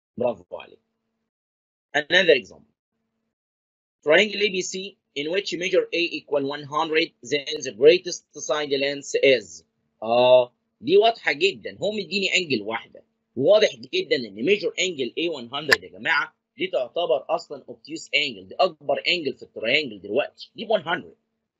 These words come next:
يبقى طبيعي السايد الجريتست هو opposite للإيه؟ للجريتست أنجل. طيب أنا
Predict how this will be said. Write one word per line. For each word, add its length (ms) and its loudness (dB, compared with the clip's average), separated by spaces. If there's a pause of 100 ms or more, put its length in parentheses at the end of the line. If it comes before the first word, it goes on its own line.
(260)
يبقى 320 4
طبيعي 540 0 (280)
السايد 520 0 (320)
الجريتست 680 2
هو 180 -2
opposite 460 -2
للإيه؟ 480 -2 (320)
للجريتست 760 -2
أنجل. 400 4 (540)
طيب 140 -4
أنا 260 0